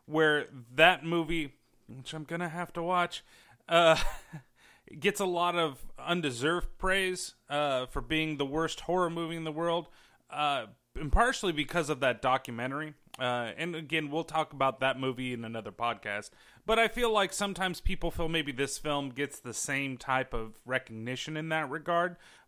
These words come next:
But it's definitely a much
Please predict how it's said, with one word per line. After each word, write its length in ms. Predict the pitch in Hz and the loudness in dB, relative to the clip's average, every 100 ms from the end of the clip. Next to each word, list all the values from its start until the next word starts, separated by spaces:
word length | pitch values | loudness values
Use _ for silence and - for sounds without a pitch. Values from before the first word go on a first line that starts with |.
| - | 0
But 320 | 190 202 202 - _ | 6 6 4 -12 _
it's 400 | 170 208 - - | -2 -2 -2 -6
definitely 640 | - - 240 254 247 226 180 | -4 0 0 0 0 0 0
a 120 | 135 | -2
much 600 | 160 160 160 170 - - | -4 -4 0 -2 -2 -8